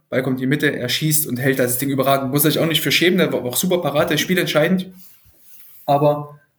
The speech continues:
es zeigt trotzdem so, dass es hin und wieder so Torhüter gibt, die halt durch ihre Art und Weise, wie sie halt spielen, dann nicht ganz so, ähm,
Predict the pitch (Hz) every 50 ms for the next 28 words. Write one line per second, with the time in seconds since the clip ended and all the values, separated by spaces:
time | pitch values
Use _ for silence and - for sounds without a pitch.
0 | _ _ - 120 - - 135 131 - - 143 143 - 139 135 139 135 131 131 127
1 | 127 - - - - 151 147 135 147 151 151 143 127 127 127 127 127 127 127 -
2 | 151 156 151 151 147 147 139 - - - 135 131 131 131 131 127 123 127 - -
3 | - - - - _ - - 117 117 - 131 143 139 127 113 139 135 135 123 127
4 | 135 131 131 135 151 151 160 143 139 131 135 - - - 147 143 143 143 143 -
5 | - - - - 127 127 127 127 - 131 131 135 131 - 131 131 131 127 123 127
6 | - _ _ _ _ _ - _ _ - - 127 131 127 127 123 123 120 120 -